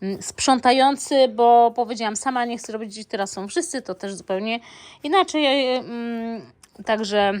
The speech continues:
także będzie posprzątane pięknie, czysto, mam nadzieję, że już dzisiaj.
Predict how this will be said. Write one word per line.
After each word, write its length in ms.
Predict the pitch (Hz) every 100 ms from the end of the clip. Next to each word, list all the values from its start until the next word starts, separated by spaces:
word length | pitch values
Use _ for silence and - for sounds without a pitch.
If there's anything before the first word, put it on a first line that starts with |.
| - _
także 440 | - 202 202 208 196 - 285 359 392 403 302
będzie 380 | 202 208 208 -
posprzątane 680 | 190 - 196 185 208 202
pięknie, 560 | 190 - 202 196 - 185
czysto, 400 | 180 185 180 175 165 180
mam 140 | 175
nadzieję, 300 | 170 165 170
że 120 | 165
już 140 | 165 175
dzisiaj. 440 | 202 220 226 214